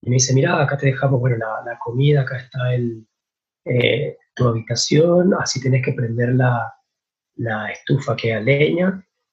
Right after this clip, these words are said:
así te, acá tenés la pileta, si te querés bañar, bañate". Y yo le digo, "Che, pero ustedes se van a ir".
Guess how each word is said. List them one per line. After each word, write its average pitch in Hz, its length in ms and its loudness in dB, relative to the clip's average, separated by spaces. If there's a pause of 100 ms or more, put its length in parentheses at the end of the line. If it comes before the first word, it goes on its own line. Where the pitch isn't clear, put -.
(120)
así 127 240 -4
te, 139 140 2
acá 123 220 0
tenés 127 180 2
la 123 140 0
pileta, 160 420 0
si - 140 -6
te - 120 -8
querés 113 180 -6
bañar, 120 320 -8
bañate". 131 600 -4 (480)
Y 120 120 -6
yo 120 120 0
le 123 100 2
digo, 127 500 2
"Che, - 180 -4
pero 127 180 0
ustedes 139 320 2
se - 80 -4
van 120 160 -2
a 120 100 -2
ir". - 220 -2